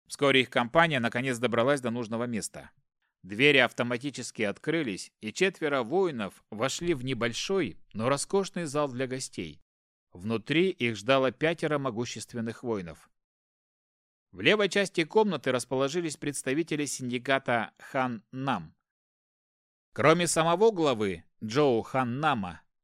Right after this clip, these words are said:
там ещё находился сгорбленный дремучий старик с огромными густыми бровями, державший в руках трость, а также прилизанный парень в цветастых одеждах. Первым являлся сильнейшим из верховных старейшин синдиката,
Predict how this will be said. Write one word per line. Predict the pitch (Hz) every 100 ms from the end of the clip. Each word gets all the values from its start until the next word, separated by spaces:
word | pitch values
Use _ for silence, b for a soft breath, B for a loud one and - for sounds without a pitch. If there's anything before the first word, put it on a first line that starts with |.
| _
там | 139 139
ещё | 135 147
находился | 143 131 139 143 147 135
сгорбленный | 120 101 165 175 135 131 123
дремучий | 120 135 143 - 117
старик | - 113 151 160
с | 139
огромными | 113 147 190 156 131 117
густыми | 127 - 151 135
бровями, | 120 151 165 131 92 82 _
державший | 104 117 101 175 196 170
в | 127
руках | 120 120 -
трость, | - 123 - _ _ _ _ _ -
а | 110
также | 117 233 208 190 202
прилизанный | - - 143 190 175 151 131 110
парень | - 202 180 110 87 -
в | -
цветастых | - 139 131 165 156 151 -
одеждах. | 151 113 85 82 - _ _ _ _ _ _ _ _ _ _ _ _ -
Первым | 120 180 160 104 82 - _ -
являлся | 101 113 160 190 185
сильнейшим | 160 - 143 131 180 - 156
из | 139 139 113
верховных | 127 - 160 135 127
старейшин | - 127 135 - 135
синдиката, | - 143 151 - 139 - 85